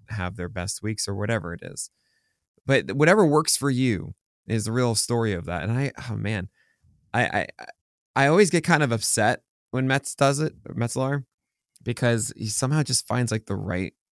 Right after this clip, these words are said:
hitter that does, yeah, that's the exact right volume guy that you should get at this point that no one else got for whatever reason.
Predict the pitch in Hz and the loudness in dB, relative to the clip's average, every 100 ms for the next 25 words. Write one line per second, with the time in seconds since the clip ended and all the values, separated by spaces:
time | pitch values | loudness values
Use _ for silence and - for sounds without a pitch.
0 | _ - 104 104 101 113 - _ _ _ | _ -16 -6 -4 -2 -4 -6 _ _ _
1 | _ _ _ _ 110 65 - - - 110 | _ _ _ _ -6 -6 -14 -20 -2 0
2 | 110 110 104 160 123 131 - 139 113 139 | 0 -2 0 2 2 0 0 -2 2 2
3 | 139 - 117 135 107 123 120 127 117 101 | 2 0 0 0 2 2 4 2 2 2
4 | 98 98 82 101 104 - 110 98 104 - | 2 2 0 0 -2 0 -2 0 -2 -2
5 | 98 98 92 - 98 92 90 98 98 98 | -4 -4 -4 -6 -6 -4 -4 -2 -2 -2
6 | 92 95 - - 95 - - - - - | -2 -4 -6 -4 -4 -4 -8 -8 -6 -8
7 | 101 90 - 107 | -8 -8 -8 -10